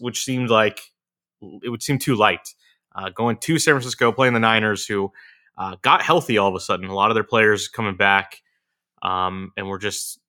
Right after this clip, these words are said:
they just have much better talent than the current version of the Chargers, who, uh, just have too many injuries, and they just, they kept piling on, uh, in this game as well. It just, it's, it's shitty, but, um,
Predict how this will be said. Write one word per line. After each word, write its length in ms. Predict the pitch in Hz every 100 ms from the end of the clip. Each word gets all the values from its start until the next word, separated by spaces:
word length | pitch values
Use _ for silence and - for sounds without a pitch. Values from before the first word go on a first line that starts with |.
| _ _ 107
they 80 |
just 220 | 101 - _ _ _ -
have 160 | 113 131
much 180 | 139
better 180 | 156 139
talent 400 | - 127 113 101
than 140 | 110 107
the 300 | 101 98 _ _ _ _ -
current 460 | - 131 117 107
version 360 | 110 113 98 104
of 120 | 95
the 60 | 107
Chargers, 520 | - 107 101 92 -
who, 220 | 98 92 _ - - - _ -
uh, 40 | 110
just 180 | 131
have 160 | 190 -
too 160 | - 196
many 240 | 185 156
injuries, 480 | 165 143 113 92 104
and 160 | 113
they 60 | 117
just, 280 | 135 - -
they 100 | 131
kept 260 | 170 165
piling 320 | - 151 135 120
on, 400 | 123 110 101 - _ _ _
uh, 120 | 98
in 100 | 104
this 160 | 107 -
game 240 | 110 101
as 100 | 95
well. 380 | 95 107 101 95
It 140 | 87 92
just, 360 | 101 - -
it's, 220 | 85 - -
it's 200 | 98 -
shitty, 380 | - 117 104 98
but, 240 | 95 - _ _ _ _ -
um, 460 | 95 95 95 92